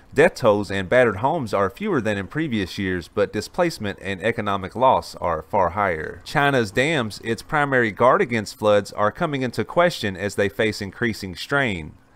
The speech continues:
Last week, the government blasted open a dam in Anhui. On the same day, more than sixteen thousand people were trapped in Guzhien town in the same province as the water surged to ten feet high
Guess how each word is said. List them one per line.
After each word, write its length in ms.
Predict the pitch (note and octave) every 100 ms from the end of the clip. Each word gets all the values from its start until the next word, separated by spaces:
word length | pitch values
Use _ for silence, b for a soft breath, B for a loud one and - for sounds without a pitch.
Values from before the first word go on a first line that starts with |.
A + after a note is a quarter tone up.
| b b -
Last 320 | B2+ G3 -
week, 260 | A#2+ A2+
the 100 | A2
government 420 | G#2+ B2+ A#2+ A#2 F2+
blasted 420 | A2 B2 - G#2
open 280 | A#2 A#2 G#2+
a 60 |
dam 340 | F#2 C3+ F3 G#2
in 80 | F#2
Anhui. 560 | A2 D3+ G#2+ F#2+ D2+ - b b
On 180 | - A2+
the 120 | A2
same 300 | G#2 D3+ C#3+
day, 220 | B2+ D#3+ G3+
more 200 | B2+ A2+
than 160 | A2
sixteen 500 | - D3 - - C3+
thousand 380 | B2 B2 A2+ G#2
people 300 | D#3 F3+ A#2+
were 120 | G#2
trapped 320 | F#2+ A#2+ G#2+
in 140 | G#2 F#2+
Guzhien 440 | D#3 E3+ B2 G2+
town 300 | F#2+ G2+ G2
in 120 | F#2
the 60 | G2+
same 280 | - A#2+ G#2
province 560 | - D#3 G#2+ F#2+ F2+ -
as 160 | G2
the 100 | -
water 300 | G2 C#3+ A#2
surged 480 | - D3+ D3 G#2 -
to 80 | G2
ten 260 | - C3+
feet 260 | A#2 B2+ G#2+
high 360 | A#2+ C#3 F2+